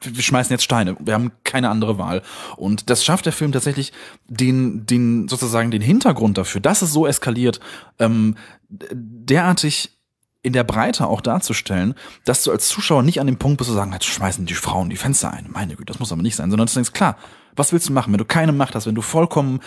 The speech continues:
machtlos in einer Gesellschaft bist, in der du n-, kein Wahlrecht hast und damit ja, äh, im, im wahrsten Sinne des Wortes keine Stimme hast? Ähm,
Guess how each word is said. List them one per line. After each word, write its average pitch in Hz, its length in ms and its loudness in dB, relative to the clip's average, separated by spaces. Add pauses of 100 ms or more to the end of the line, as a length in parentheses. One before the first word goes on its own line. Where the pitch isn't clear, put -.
(160)
machtlos 131 540 0
in 127 60 -4
einer 117 80 0
Gesellschaft 120 380 -2
bist, 117 120 -6
in 120 40 -4
der 113 100 2
du 110 100 -2 (760)
n-, 156 380 -2
kein 147 300 2
Wahlrecht 135 460 0
hast 95 180 -2
und 101 120 -2
damit 117 280 0
ja, 113 160 0 (280)
äh, 117 240 4
im, 131 160 0
im 135 200 0
wahrsten 135 320 2
Sinne 139 180 0
des 131 160 -4
Wortes 135 240 0
keine 156 260 2
Stimme 151 400 0
hast? 90 300 -8 (320)
Ähm, 117 340 0